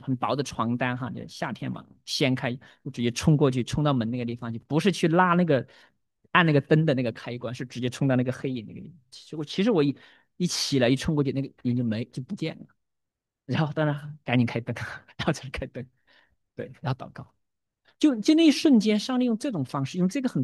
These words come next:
特别的经历把我拉出来。到今天我也没搞明白，但我很清楚知道是上帝的带领。就像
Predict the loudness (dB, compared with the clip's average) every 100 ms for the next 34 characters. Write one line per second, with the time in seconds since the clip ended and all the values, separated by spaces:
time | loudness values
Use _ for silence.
0 | -4 -2 2 2 2 0 -2 0 2 4
1 | 0 -2 -4 -6 -6 -8 -10 -14 -20 -20
2 | _ _ _ _ _ _ _ _ _ 4
3 | 6 6 4 2 0 -4 -8 -12 -14 -8
4 | 0 4 4 0 -2 -4 -4 -6 -6 -6
5 | -8 -8 -10 -12 -16 -18 -20 _ _ -10
6 | 2 4 4